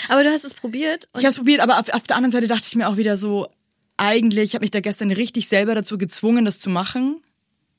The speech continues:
Speaker 2: Ähm, und hab's eigentlich bereut, weil ich eigentlich wusste,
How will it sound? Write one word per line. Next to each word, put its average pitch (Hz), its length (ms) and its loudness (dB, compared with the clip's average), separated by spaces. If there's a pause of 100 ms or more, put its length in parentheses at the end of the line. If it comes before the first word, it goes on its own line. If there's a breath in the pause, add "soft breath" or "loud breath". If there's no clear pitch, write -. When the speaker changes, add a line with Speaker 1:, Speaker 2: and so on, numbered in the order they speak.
(640)
Speaker 2:
Ähm, 190 680 0 (160)
und 170 600 -2
hab's 185 200 -8
eigentlich 147 240 -2
bereut, 151 340 -2
weil 156 140 -2
ich 160 140 -10
eigentlich 160 300 -4
wusste, 185 720 2